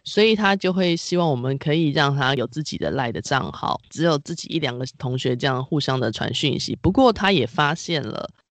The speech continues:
诶，好像有一些陌生人想要加我的 LINE 耶。这时候我就整个就是开始神经紧绷，所以我那时候只有跟她说，千万不要就是去随意加不认识的陌生人的 LINE。但我不知道这样子的处理方式是不是正确的。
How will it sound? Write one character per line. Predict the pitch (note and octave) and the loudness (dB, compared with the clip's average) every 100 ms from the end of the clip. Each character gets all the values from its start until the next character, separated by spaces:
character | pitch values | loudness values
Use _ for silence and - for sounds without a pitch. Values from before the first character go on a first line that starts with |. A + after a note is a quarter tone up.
| - | -2
诶， | G#3 B3+ | 2 2
好 | C4 D#3+ | 2 2
像 | G3+ A#3 | 2 2
有 | F3 | 2
一 | E3 | 2
些 | G3+ G#3 | 2 2
陌 | A3 G#3 | 4 2
生 | G3+ | 4
人 | F#3 E3 | 2 2
想 | D#3 C3 | 0 0
要 | D#3 | 0
加 | E3+ E3 | 0 0
我 | D3+ | 0
的 | C3 A#2+ | -2 -4
LINE | C3 D3 B2+ | -2 -2 -4
耶。 | - - - - _ _ | -6 -8 -10 -12 _ _
这 | F#3+ | 0
时 | F#3+ D#3+ | 2 4
候 | D#3+ | 6
我 | B2+ | 6
就 | C3 D#3 | 4 2
整 | - A#2+ | 0 -4
个 | A#2+ | -4
就 | C3+ | -2
是 | D3+ | -2
开 | D3 C#3 C3+ | -2 0 -2
始 | - A#2 | -2 -6
神 | A#2+ B2 | -4 -6
经 | B2 C#3 | -4 -4
紧 | C3+ A#2+ - - | -4 -8 -8 -6
绷， | A2 A2+ - _ _ | -6 -8 -14 _ _
所 | - | 0
以 | F3+ | 4
我 | D#3+ | 6
那 | D#3+ F3 | 4 4
时 | |
候 | D#3+ | 4
只 | D#3 | 2
有 | D3 | 0
跟 | C3+ | 0
她 | C#3+ C#3 | 0 -2
说， | C#3+ C3+ | 0 -2
千 | - D3 | 0 0
万 | C#3+ | 0
不 | C3 | 0
要 | C3 B2+ | 2 2
就 | C3 C3 | 0 -2
是 | B2+ C3 B2+ | -2 -4 -4
去 | - C#3 | -2 -2
随 | B2+ - | -2 -2
意 | D3 D3 | -2 -2
加 | C#3+ B2 B2 | 0 0 -2
不 | A#2 | -2
认 | B2 C3 | -2 -2
识 | B2+ B2+ | -2 -2
的 | G#2 | -2
陌 | C3+ B2 | -2 -4
生 | B2 | -4
人 | D2+ B1+ | -6 -6
的 | A#1 | -6
LINE。 | B1+ C2+ G1+ - - | -4 -4 -6 -10 0
但 | B3 | 2
我 | D3+ | 4
不 | F3+ | 4
知 | |
道 | F3+ | 4
这 | - | 2
样 | F#3+ D#3+ | 0 0
子 | B2+ | -2
的 | B2+ G#2+ D2+ - _ | -2 0 -2 -8 _
处 | - E3+ | -4 -2
理 | D3+ | 0
方 | - D3+ | 0 -2
式 | D#3 | -2
是 | D3 | -6
不 | C3+ | -6
是 | B2+ | -8
正 | - A2+ - | -4 -6 -6
确 | - E2 | -6 -6
的。 | - | -8